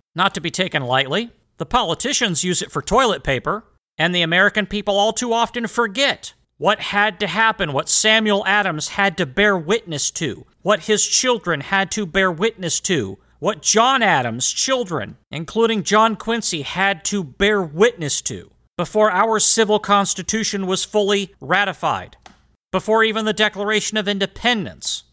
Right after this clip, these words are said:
was fully enforceable. And further, quote, "I should think that General Gage,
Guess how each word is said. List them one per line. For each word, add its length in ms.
was 200
fully 340
enforceable. 680
And 180
further, 520
quote, 580
"I 180
should 300
think 320
that 160
General 420
Gage, 720